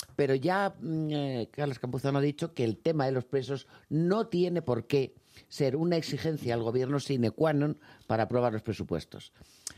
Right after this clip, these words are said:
Si a esto se suma que, mm, el presidente del, del P N V ha dicho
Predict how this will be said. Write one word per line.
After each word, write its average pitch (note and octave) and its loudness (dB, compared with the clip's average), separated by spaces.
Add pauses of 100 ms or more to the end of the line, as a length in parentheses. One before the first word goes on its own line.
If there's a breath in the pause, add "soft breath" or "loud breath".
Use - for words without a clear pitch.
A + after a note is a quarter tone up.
(180 loud breath)
Si C#3+ 0
a C#3+ 2
esto D#3 -2
se D#3 -2
suma D#3 0
que, G2 2
mm, E2+ -4 (240)
el F#2 -4
presidente G#2 -2
del, A2 0 (340 loud breath)
del G#2+ 2
P A2 0
N A2 2
V C#3 2
ha G2 0
dicho A#2 -2